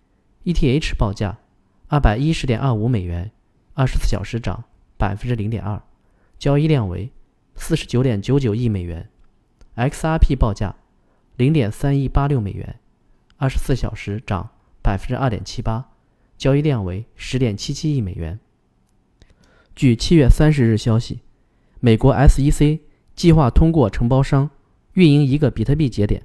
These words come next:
和一个以太坊节点。对于为什么需要运行自己的节点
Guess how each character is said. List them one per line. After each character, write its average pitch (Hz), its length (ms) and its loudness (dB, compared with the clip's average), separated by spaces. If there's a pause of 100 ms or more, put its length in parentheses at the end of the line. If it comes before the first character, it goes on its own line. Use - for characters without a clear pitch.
(160)
和 - 160 -2
一 120 160 2
个 139 80 2
以 98 120 0
太 135 180 4
坊 90 160 -4
节 95 160 -4
点。 92 160 -8 (600)
对 185 160 4
于 175 60 2
为 196 160 4
什 - 160 0
么 110 100 2
需 147 200 0
要 120 100 4
运 147 160 2
行 113 180 -2
自 120 160 -6
己 123 120 0
的 95 100 -4
节 95 180 -2
点 107 160 -4